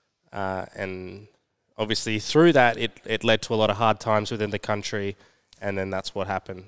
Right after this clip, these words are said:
And, and typically when you see something like that, you have a lot of people who, who get angry, and that's what, uh, forms the left and the right. And then, uh, yeah, essentially just through that anger and, that, and all that violence is what happened, um,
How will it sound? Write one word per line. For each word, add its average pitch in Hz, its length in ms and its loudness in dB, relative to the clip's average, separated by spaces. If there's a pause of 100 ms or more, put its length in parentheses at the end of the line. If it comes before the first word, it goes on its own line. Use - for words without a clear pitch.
(120)
And, 98 260 -6
and 110 200 -2
typically - 380 0
when 127 120 2
you 127 80 -2
see 131 180 -2
something 120 300 0
like 107 200 0
that, 107 180 2
you 104 80 -4
have 110 120 -6
a 110 40 -2
lot 107 160 0
of - 80 -14
people 107 440 -2 (420)
who, 98 200 -4
who 110 220 -2
get 110 180 2
angry, 127 380 2
and 110 100 2
that's 110 160 -2
what, - 320 -6
uh, 104 380 4
forms 117 500 2
the 113 100 -4
left 107 300 0
and 101 100 -6
the 98 60 -8
right. 131 320 4 (880)
And 110 180 0
then, 104 380 2 (540)
uh, 104 420 2
yeah, 117 180 2
essentially 110 600 -2
just - 280 2
through 127 200 2
that 107 200 4
anger 139 380 2
and, 107 140 0
that, 98 160 -6
and 107 240 -2
all 110 140 0
that 107 180 0
violence 107 440 0
is 110 140 -8
what 101 140 -4
happened, 101 500 -6
um, 98 440 -12